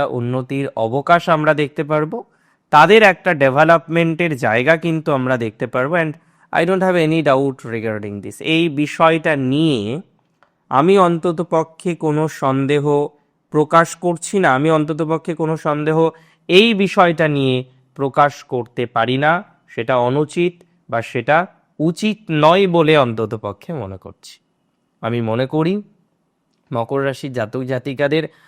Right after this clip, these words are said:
যথেষ্ট ডেভেলপমেন্ট সম্ভব তাদের পারিবারিক জীবনে। আমি মনে করি মকর রাশি জাতক জাতিকাদের যথেষ্ট উন্নতি সম্ভব তাদের ব্যক্তিগত জীবনের ক্ষেত্রে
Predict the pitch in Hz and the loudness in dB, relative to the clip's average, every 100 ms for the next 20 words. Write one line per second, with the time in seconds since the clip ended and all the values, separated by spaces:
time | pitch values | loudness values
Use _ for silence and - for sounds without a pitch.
0 | _ - 104 139 165 233 240 - 220 175 | _ -18 0 4 6 6 4 2 2 4
1 | 156 156 147 - 139 135 - 113 107 117 | 4 4 2 0 -4 -6 -6 -8 -6 4
2 | 165 180 - _ _ _ - 127 123 - | 6 4 0 _ _ _ -2 0 -2 -2
3 | 101 107 123 143 143 135 147 160 175 208 | -4 0 0 0 -2 -4 -2 0 0 -4
4 | _ _ _ - 113 123 123 131 139 151 | _ _ _ -8 -4 -2 -2 -2 -2 -2
5 | 156 175 - _ - 117 120 165 160 160 | -2 -4 -8 _ -6 -4 -2 0 0 0
6 | - 160 139 139 143 139 127 135 139 131 | -2 -2 -2 -2 -2 -2 -2 -2 -2 -2
7 | 135 127 117 175 170 - 165 143 131 127 | -2 -4 -2 -4 -4 -2 -2 0 -2 -4
8 | 127 - 120 117 127 151 160 _ _ _ | -6 -6 -6 -4 0 0 0 _ _ _
9 | 120 113 120 110 101 104 - 139 143 139 | -4 -2 -4 -6 -8 -10 -6 -2 0 0
10 | 147 147 147 156 156 165 143 - | -2 -2 0 -2 -2 -2 -4 -4